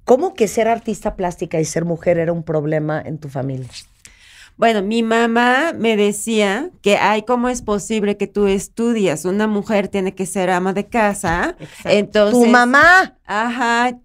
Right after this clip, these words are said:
Speaker 2: dices, "No, o sea, ¿para qué estudias? O sea, estudio no te va a servir nada, o sea, encuéntrate un hombre de, del dinero y cásate joven",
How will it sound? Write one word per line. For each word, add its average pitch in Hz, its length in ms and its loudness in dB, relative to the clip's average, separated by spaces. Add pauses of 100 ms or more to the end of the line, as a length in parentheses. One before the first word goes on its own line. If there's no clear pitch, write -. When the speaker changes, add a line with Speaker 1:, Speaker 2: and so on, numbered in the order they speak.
(100)
Speaker 2:
dices, 196 240 -6
"No, 208 200 -4
o 180 60 -6
sea, 220 220 0
¿para 208 240 2
qué 240 240 0
estudias? 240 840 0
O 196 60 -2
sea, 180 240 -2
estudio 208 720 -4
no 226 200 2
te 220 120 -2
va 220 80 0
a 233 40 0
servir 254 440 0
nada, 247 440 2
o - 80 -8
sea, 160 200 -6 (160)
encuéntrate 165 640 -4
un 247 420 2
hombre 233 400 4
de, 190 500 2
del 160 300 0
dinero 214 580 2 (320)
y 202 120 -2
cásate 208 360 -4
joven", 240 500 0